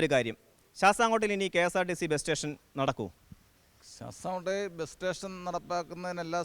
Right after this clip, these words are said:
Speaker 2: സഹായവും ചെയ്യാൻ ഞങ്ങൾ തയ്യാറാണ്. ഇപ്പം എന്തായാലും പിന്നെ ഈ ഗാരേജിന് മേടിച്ച സ്ഥലമുണ്ട്, ഇല്ലെങ്കിൽ ഇവിടെ മറ്റ് സ്ഥലങ്ങൾ കണ്ടെത്താൻ കഴിയുമെങ്കിൽ കണ്ടെത്തി അതിനൊരുമിച്ച് നീങ്ങുന്നതിനൊക്കെ ഞങ്ങൾ സന്നദ്ധരാണ്. പിന്നെ ബസ് സർവീസുകൾ പല സന്ദർഭങ്ങളിൽ പല സ്ഥലങ്ങളിലൊക്കെ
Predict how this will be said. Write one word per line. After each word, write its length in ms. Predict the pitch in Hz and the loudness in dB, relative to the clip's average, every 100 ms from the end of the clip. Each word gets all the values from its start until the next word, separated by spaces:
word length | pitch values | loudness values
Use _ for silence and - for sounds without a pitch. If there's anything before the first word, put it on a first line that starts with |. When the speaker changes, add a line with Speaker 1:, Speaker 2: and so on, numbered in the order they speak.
| - | -2
Speaker 2:
സഹായവും 320 | 165 170 170 156 | -2 -2 -4 -6
ചെയ്യാൻ 160 | 165 | -6
ഞങ്ങൾ 140 | 160 147 143 | -6 -6 -4
തയ്യാറാണ്. 420 | 135 123 113 107 - - _ _ _ _ _ _ _ 110 | -2 -4 -8 -14 -20 -20 _ _ _ _ _ _ _ -16
ഇപ്പം 140 | - 143 | -10 -6
എന്തായാലും 420 | 156 175 175 180 156 143 | -2 -2 -2 -6 -12 -12
പിന്നെ 240 | 160 165 156 147 143 | -10 -8 -8 -8 -10
ഈ 80 | 139 117 104 | -10 -10 -6
ഗാരേജിന് 360 | 147 165 180 170 | -2 0 -2 -6
മേടിച്ച 180 | 160 151 - | -8 -10 -8
സ്ഥലമുണ്ട്, 420 | 147 143 135 - 254 _ _ _ _ _ | -6 -8 -10 -16 -20 _ _ _ _ _
ഇല്ലെങ്കിൽ 260 | 139 165 170 | -10 -8 -6
ഇവിടെ 160 | 165 165 160 | -6 -6 -8
മറ്റ് 200 | 170 - | -10 -8
സ്ഥലങ്ങൾ 260 | 160 156 151 | -6 -6 -8
കണ്ടെത്താൻ 320 | 151 147 147 151 | -10 -8 -8 -8
കഴിയുമെങ്കിൽ 320 | 143 147 135 139 | -8 -8 -8 -6
കണ്ടെത്തി 380 | 139 127 160 - _ - | -6 -6 -12 -14 _ -12
അതിനൊരുമിച്ച് 500 | 143 160 160 165 - 170 | -10 -8 -8 -10 -10 -12
നീങ്ങുന്നതിനൊക്കെ 580 | 160 160 160 151 156 160 151 | -10 -10 -10 -12 -14 -14 -12
ഞങ്ങൾ 160 | 147 143 139 | -12 -10 -10
സന്നദ്ധരാണ്. 540 | 127 127 120 101 90 - _ _ _ _ _ _ _ | -8 -8 -8 -10 -12 -18 _ _ _ _ _ _ _
പിന്നെ 160 | 123 135 | -8 -4
ബസ് 180 | 131 131 185 | -4 -2 -2
സർവീസുകൾ 480 | 180 202 180 214 202 185 - _ 151 | 0 0 0 -2 -4 -6 -12 _ -6
പല 100 | 180 190 | -6 -6
സന്ദർഭങ്ങളിൽ 540 | 185 180 170 185 180 | -6 -6 -6 -6 -6
പല 100 | 170 170 | -6 -4
സ്ഥലങ്ങളിലൊക്കെ 600 | 170 165 170 165 160 - | -4 -6 -6 -6 -6 -6